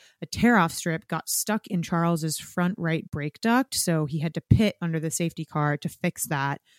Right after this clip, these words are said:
and he went on to mediums. Mattia later said that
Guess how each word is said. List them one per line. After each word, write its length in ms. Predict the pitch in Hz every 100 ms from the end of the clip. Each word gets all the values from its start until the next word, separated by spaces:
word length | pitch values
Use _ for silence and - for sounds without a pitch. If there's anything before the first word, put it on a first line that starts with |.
| _ -
and 80 | 170
he 60 |
went 180 | 160 165
on 160 | 160 156
to 100 | 165
mediums. 640 | 151 156 151 147 160 165 - _ _ _ -
Mattia 360 | 175 - 185 180
later 240 | 175 170
said 200 | - 170
that 100 | -